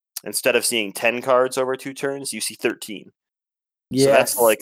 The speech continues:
Speaker 1: a huge difference, right? Especially when you're searching for combo pieces and stuff like that.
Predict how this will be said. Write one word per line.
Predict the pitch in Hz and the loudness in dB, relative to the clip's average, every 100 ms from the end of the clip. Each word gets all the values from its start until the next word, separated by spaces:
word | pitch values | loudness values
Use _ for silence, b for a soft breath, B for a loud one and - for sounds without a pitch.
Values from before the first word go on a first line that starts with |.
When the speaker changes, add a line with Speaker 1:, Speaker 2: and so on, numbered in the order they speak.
| - | -2
Speaker 1:
a | 120 | -6
huge | - 160 156 135 117 | -4 -4 -4 -4 0
difference, | 127 - 73 69 | 0 0 -8 -6
right? | 110 98 | -2 -2
Especially | 104 131 123 127 | 0 -2 0 0
when | 117 | 0
you're | 104 | -4
searching | - 123 - 117 | -2 -4 -4 -6
for | 110 | -6
combo | 98 113 107 104 | -6 -2 0 0
pieces | 98 104 95 95 92 92 | -2 -6 -8 -6 -6 -6
and | 92 | -8
stuff | - 92 | -6 -4
like | 85 - | -6 -4
that. | 85 - | -4 -4